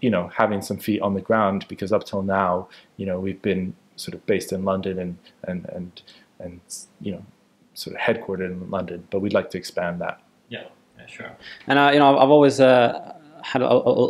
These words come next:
Speaker 2: loads of respect for Mixcloud in the sense that, you know, you've always been, you know, you started out, uh, bootstrapped essentially, you
Speaker 1: Mm-hmm.
Speaker 2: never took, uh, a lo-, a lot of funding on, and so, uh, you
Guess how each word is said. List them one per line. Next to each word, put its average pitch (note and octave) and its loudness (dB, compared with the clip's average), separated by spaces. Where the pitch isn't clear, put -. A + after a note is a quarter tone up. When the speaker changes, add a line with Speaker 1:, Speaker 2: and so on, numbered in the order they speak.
Speaker 2:
loads B2+ 8
of B2+ 2
respect B2 0
for - -6
Mixcloud A#2+ 0
in A#2 -2
the A#2 -4
sense A#2 -4
that, A#2 0
you A#2 -4
know, A2+ -2
you've A#2 2
always A#2 2
been, A#2 -2
you B2+ -2
know, A#2+ 2
you A#2 2
started A#2+ 2
out, A#2 2
uh, - -10
bootstrapped B2 0
essentially, A#2 -4
you A2+ -4
Speaker 1:
Mm-hmm. A#2+ -2
Speaker 2:
never A#2 0
took, - -8
uh, A2+ 2
a A#2+ -2
lo-, A#2+ 2
a - 0
lot A#2 4
of A2 -4
funding A#2 0
on, A2+ 2
and A#2 -2
so, A#2 4
uh, A#2 2
you C3 -4